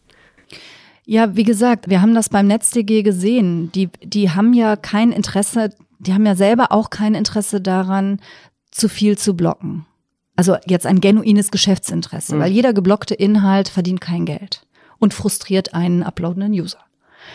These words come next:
Speaker 1: Das heißt, die, die Unternehmen wollen natürlich keine Strafen bekommen, aber sie wollen auch nicht overblocken. Das ist nicht ihr Interesse. Es, äh, ein wirtschaftliches Interesse haben sie daran nicht. Und deswegen war mir das so wichtig zu sagen,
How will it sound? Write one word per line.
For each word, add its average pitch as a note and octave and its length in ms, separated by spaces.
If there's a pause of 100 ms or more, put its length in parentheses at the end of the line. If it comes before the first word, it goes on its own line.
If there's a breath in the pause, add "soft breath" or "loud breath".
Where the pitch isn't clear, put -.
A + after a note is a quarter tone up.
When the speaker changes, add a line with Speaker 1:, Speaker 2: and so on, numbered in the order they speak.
(400 loud breath)
Speaker 1:
Das F3+ 220
heißt, A#3+ 400
die, F#3 260
die F#3 100
Unternehmen F#3+ 760
wollen A#3 320
natürlich A3 520
keine F#3+ 280
Strafen F3+ 400
bekommen, B3+ 400 (720)
aber G#3 160
sie G3 160
wollen G#3 260
auch - 180
nicht F#3+ 220
overblocken. E3+ 680 (120)
Das F3+ 160
ist - 160
nicht G#3+ 200
ihr G#3 200
Interesse. - 400
Es, - 240
äh, - 140 (260)
ein F3+ 140
wirtschaftliches G3 520
Interesse F3+ 380
haben E3+ 120
sie E3+ 120
daran E3+ 260
nicht. - 380 (1600 loud breath)
Und G3+ 180
deswegen A#3+ 400
war A3 100
mir A#3 140
das G#3+ 180
so F#3+ 160
wichtig A3+ 380
zu G3+ 160
sagen, E3+ 720